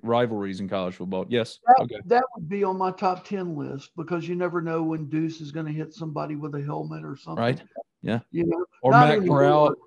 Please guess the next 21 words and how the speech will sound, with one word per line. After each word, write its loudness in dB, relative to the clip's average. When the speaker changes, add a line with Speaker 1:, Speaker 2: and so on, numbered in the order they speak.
Speaker 1:
Matt 2
Corral, 4
who's 2
not 2
even 2
really 2
playing, -4
is 0
Speaker 2:
<laughs> -2
Speaker 1:
challenging -10
everybody 2
in 0
the 0
end -2
zone 0
is -8
awesome. -10
Speaker 2:
Yeah, -4
yeah. -6
Um, -2
yeah, -2